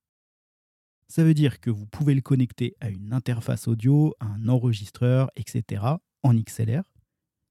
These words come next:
mais sinon plus simplement à votre smartphone, votre tablette ou votre ordinateur de manière totalement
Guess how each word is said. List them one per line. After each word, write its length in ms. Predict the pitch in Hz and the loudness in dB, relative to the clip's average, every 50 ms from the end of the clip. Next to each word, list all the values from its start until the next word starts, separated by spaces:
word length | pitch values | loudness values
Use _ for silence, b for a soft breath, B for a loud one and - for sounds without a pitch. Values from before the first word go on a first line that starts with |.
| _ | _
mais 100 | 135 147 | 4 4
sinon 380 | 156 - - 147 139 127 117 104 - | 4 4 2 2 0 0 0 -2 -8
plus 180 | - - - 156 | -6 -4 -4 -2
simplement 560 | - - 117 - - - 101 104 - 135 - _ _ | -2 -2 -4 -4 -4 -6 -4 -4 -2 -4 -4 _ _
à 120 | - 117 104 | -10 -8 -6
votre 240 | - - 123 - - | -4 -4 -6 -2 -2
smartphone, 540 | 123 113 - - - - 110 110 147 175 - _ _ _ _ _ _ _ - | -2 -2 -2 -4 -4 -2 -2 -2 -2 -4 -8 _ _ _ _ _ _ _ -2
votre 260 | 117 120 156 - _ | 2 2 2 2 _
tablette 520 | - 135 117 110 107 104 117 - - - _ _ _ _ _ _ _ _ _ _ | -2 -2 0 0 -2 -2 -4 -8 -10 -16 _ _ _ _ _ _ _ _ _ _
ou 60 | - 175 | 4 4
votre 260 | 160 143 - - 135 | 6 4 4 2 0
ordinateur 640 | 123 120 120 120 117 107 104 - 123 127 143 151 147 | 0 0 2 0 0 0 0 0 2 4 4 6 6
de 100 | 131 123 | 4 4
manière 460 | 113 107 104 101 101 117 120 - - | 4 2 0 -2 -4 -4 -4 -6 -6
totalement 640 | - - 151 - - 123 107 110 107 110 113 117 | -4 -2 -2 -2 0 -2 -2 0 0 0 0 -2